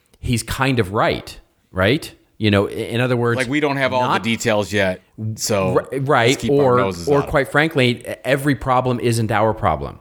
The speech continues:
Speaker 1: right? Was, is, which is what he was kind of saying, which immediately you could just sort of cringe be-, with this particular issue because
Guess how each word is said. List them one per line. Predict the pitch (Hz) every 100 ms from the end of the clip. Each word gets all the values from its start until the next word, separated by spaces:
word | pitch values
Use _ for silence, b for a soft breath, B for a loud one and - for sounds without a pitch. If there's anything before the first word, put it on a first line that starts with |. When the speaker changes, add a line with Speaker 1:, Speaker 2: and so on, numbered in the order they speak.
| -
Speaker 1:
right? | - 95 87
Was, | 104 -
is, | 113 92
which | 110 104
is | 98 -
what | 117 131
he | 110 117
was | 104 -
kind | - 113 113 101
of | 90
saying, | - 110 98 80
which | 90 110
immediately | 104 123 123 98
you | 92 87
could | 92
just | 101 - -
sort | 87
of | -
cringe | - 113 123 117 87 78
be-, | 90 - B B B
with | 101 92
this | 120
particular | - 90 - 175 135 107 82
issue | 82 - 82
because | 85 - 95 87 82